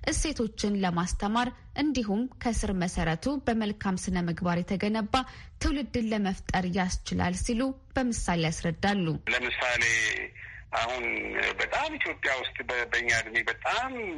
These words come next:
Speaker 2: ተለውጦ ያለው ሙስና፣ ጉቦኝነት አሁን ትክክለኛው የሂውማን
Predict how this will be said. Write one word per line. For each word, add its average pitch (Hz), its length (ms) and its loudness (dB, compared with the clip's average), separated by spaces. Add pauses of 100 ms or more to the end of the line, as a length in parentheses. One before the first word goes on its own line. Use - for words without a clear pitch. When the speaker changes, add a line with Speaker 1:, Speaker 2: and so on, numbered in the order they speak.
(140)
Speaker 2:
ተለውጦ 120 460 -2
ያለው 110 400 2 (480)
ሙስና፣ 127 460 -2 (640)
ጉቦኝነት 110 720 0 (340)
አሁን 170 280 0 (220)
ትክክለኛው 165 880 0
የሂውማን 139 640 0